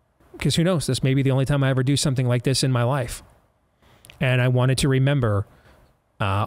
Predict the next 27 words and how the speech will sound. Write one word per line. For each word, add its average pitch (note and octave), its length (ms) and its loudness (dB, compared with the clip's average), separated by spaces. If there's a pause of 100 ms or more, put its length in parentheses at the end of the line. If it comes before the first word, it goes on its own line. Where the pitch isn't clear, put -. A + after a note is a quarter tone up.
all C3+ 380 0
of, B2+ 300 -2
all C#3 280 0
of B2+ 80 0
you B2 320 2
that, A#2 240 -2
uh, A#2 100 0
let A2+ 200 0
me C#3 120 0
know A#2+ 260 0
how B2+ 120 2
much B2 380 -2
the C3+ 80 0
movie B2+ 320 2
impacted A2+ 440 -2
you G2 220 0
or G2+ 180 -2
people A#2 300 -2
you A2 140 0
know G2+ 240 -2 (560)
and C3 120 0
how C3 120 0
much B2+ 200 0
you C3 120 0
appreciated A2 580 -2
it. G2 100 -4
So A2+ 300 -2